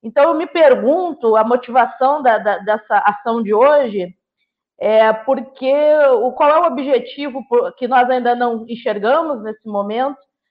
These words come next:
é, dessa ação com a morte de vinte e cinco pessoas. Eu acho que é um número, é, absurdo. É, é importante lembrar que, é, na, na chacina do Alemão, a co-,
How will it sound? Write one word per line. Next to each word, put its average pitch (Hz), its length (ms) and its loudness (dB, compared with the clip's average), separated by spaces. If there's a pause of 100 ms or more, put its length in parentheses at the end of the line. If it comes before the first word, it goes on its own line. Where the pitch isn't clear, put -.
(260)
é, 208 380 4
dessa 240 340 4
ação 254 500 0
com 262 180 0
a 262 80 4
morte 226 400 0
de 226 120 -10
vinte 233 300 -8
e - 40 -20
cinco 226 260 -14
pessoas. 185 640 -2
Eu 180 120 4
acho 190 180 2 (100)
que 214 140 -4
é 214 80 4
um 220 180 -2
número, 202 600 -2 (360)
é, 185 440 6
absurdo. 247 880 -2 (380)
É, 233 260 4
é - 20 6
importante 311 520 2
lembrar 285 720 4 (100)
que, 240 720 -4
é, 214 260 -2
na, 277 440 4
na 285 160 0
chacina 277 400 -6
do 240 100 -4
Alemão, 247 600 0
a 233 100 2
co-, 247 240 -6